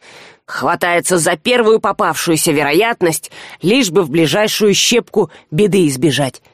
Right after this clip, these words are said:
А каким образом это произойдет и что там дальше, не смотрит. К тому же в пристани преподают не только путничье ремесло. Нас обучали звездочтению, чистописанию, литературе,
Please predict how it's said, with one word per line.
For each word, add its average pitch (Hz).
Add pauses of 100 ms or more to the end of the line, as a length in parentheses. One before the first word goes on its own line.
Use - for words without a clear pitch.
(300)
А -
каким 165
образом 170
это 165
произойдет 160
и 147
что 170
там 135
дальше, 175 (500)
не 127
смотрит. 147 (640)
К -
тому 165
же 202
в -
пристани 196
преподают 165
не 214
только 196
путничье 156
ремесло. 151 (720)
Нас 160
обучали 190
звездочтению, 170
чистописанию, 160 (380)
литературе, 196